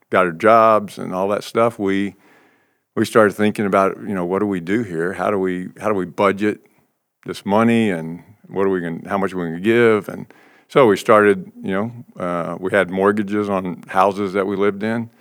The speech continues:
But other than that, we never really had any significant debt. So we tried to build margin into our life,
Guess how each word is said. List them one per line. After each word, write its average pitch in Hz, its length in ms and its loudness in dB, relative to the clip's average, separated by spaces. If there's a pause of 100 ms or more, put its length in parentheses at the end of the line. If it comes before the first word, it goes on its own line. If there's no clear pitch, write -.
(220)
But 104 180 -2
other 147 300 4
than 101 120 0
that, 95 240 0
we 98 140 0
never 117 340 0
really 101 240 0
had 92 480 0 (600)
any 98 180 -2
significant 92 680 -4
debt. 85 260 -4 (1040)
So 101 460 2 (340)
we 98 220 -4 (120)
tried 147 400 4
to 107 100 0
build 95 420 0
margin 90 760 0
into 95 400 -6
our 85 160 2
life, 85 540 -4